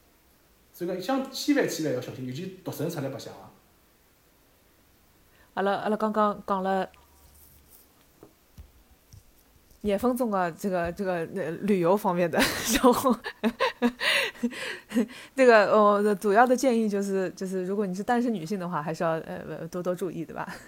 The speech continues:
Speaker 2: <laughs>
Speaker 1: 嗯，就搿方面真的要相，小姑娘要相当相当注意，勿要随随便便跟人家出去白相。
Speaker 2: 那么，那么如果你是一个跟团游的话，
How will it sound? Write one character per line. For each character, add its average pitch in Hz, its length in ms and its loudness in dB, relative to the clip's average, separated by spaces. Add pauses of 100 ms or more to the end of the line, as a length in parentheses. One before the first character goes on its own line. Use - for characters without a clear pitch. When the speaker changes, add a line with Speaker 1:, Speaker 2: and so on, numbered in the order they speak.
(120)
Speaker 2:
<laughs> - 320 -6
Speaker 1:
嗯， 127 120 -10 (460)
就 135 80 -4 (220)
搿 131 80 -10
方 156 240 -2
面 175 80 -6
真 214 100 -4
的 170 160 0
要 151 60 0
相， 180 180 -4
小 175 180 -4
姑 226 100 -6
娘 175 200 -2
要 160 80 0
相 220 220 -4
当 175 120 -4
相 151 140 -4
当 127 140 -6
注 120 140 -16
意， 113 80 -12
勿 120 100 -10
要 165 160 4
随 277 220 -6
随 156 100 -4
便 160 180 -10
便 147 140 -6
跟 151 100 -6
人 143 80 -2
家 143 80 -6
出 143 60 -10
去 - 140 -12
白 113 60 -12
相。 107 140 -14 (960)
Speaker 2:
那 320 80 -4
么， 320 160 -6 (140)
那 285 80 -6
么 302 140 -2 (140)
如 220 120 -6
果 240 140 -2
你 165 120 -8
是 196 200 -8
一 185 40 -6
个 180 120 -6
跟 320 180 -10
团 170 240 -14
游 208 140 -8
的 139 100 -12
话， - 220 -16